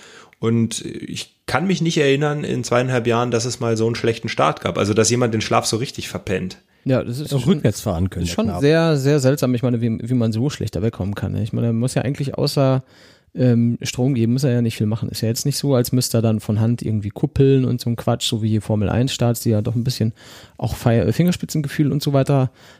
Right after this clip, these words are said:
Speaker 2: dem Fahrer abverlangen. Äh, eigentlich muss er nur drauf treten, ne? Aber gut,
Speaker 1: Ja,
Speaker 2: äh,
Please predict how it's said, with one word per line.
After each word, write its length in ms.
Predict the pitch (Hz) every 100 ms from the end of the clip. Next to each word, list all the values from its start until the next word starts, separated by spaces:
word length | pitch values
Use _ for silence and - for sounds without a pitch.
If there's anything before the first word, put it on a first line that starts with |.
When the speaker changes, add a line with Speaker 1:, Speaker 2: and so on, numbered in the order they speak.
| -
Speaker 2:
dem 100 | 135
Fahrer 280 | 127 131 123
abverlangen. 520 | 123 - 127 127 127 127
Äh, 220 | 117 117
eigentlich 340 | - 143 185 -
muss 140 | 165
er 100 | 160
nur 140 | 143 135
drauf 220 | 117 117
treten, 280 | - - -
ne? 140 | 87 117 _ - - - -
Aber 160 | 160 190
gut, 300 | 190 - -
Speaker 1:
Ja, 180 | -
Speaker 2:
äh, 40 | 139